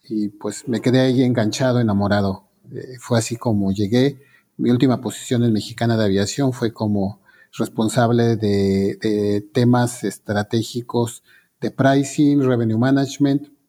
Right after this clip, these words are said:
En la subdirección de revenue management,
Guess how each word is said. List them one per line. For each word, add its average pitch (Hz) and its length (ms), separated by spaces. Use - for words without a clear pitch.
En 135 100
la 127 100
subdirección 127 800
de 117 200
revenue 117 380
management, 139 760